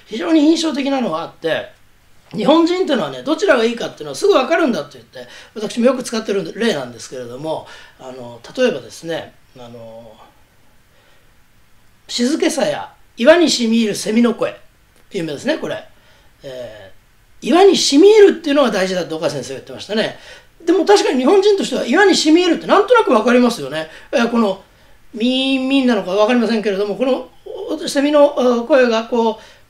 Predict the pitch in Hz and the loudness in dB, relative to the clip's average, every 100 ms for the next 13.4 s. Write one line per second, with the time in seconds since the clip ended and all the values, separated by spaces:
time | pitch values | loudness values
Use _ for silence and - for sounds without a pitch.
0 | _ _ - - - - 339 330 392 277 | _ _ -14 -14 -14 -14 -2 0 2 2
1 | 247 254 226 294 330 359 330 262 269 240 | 2 0 2 2 4 4 4 4 2 0
2 | 226 254 254 349 359 - - - - 247 | -2 -2 0 2 2 0 -14 -16 -6 -2
3 | 233 - - - _ _ _ _ _ - | -2 -4 -16 -20 _ _ _ _ _ 0
4 | 381 269 - 403 415 - - 415 440 440 | 2 0 4 6 6 4 4 6 6 6
5 | 440 427 254 247 160 139 - 151 135 - | 4 2 2 0 -6 -10 -10 -8 -8 -10
6 | - - - 330 339 233 151 - - _ | -20 -8 0 2 4 2 -2 -8 -18 _
7 | _ - - 156 147 - 139 160 165 196 | _ -20 -20 -18 -18 -14 -14 -12 -14 -14
8 | - 175 202 190 165 156 139 117 - - | -14 -14 -12 -8 -8 -4 -6 -6 -12 -18
9 | 143 135 143 220 151 160 143 170 160 151 | -14 -14 -14 -12 -10 -8 -6 -4 -6 -6
10 | 131 143 175 160 139 131 - 139 - 185 | -12 -12 -12 -8 -10 -10 -14 -14 -8 -6
11 | 180 180 170 147 131 - - - 359 370 | -2 -2 -2 -4 -6 -10 -12 -8 -4 0
12 | 302 349 - 311 214 151 151 135 113 117 | 2 0 -2 -4 -4 -4 -8 -10 -14 -20
13 | - 147 208 | -20 -12 -10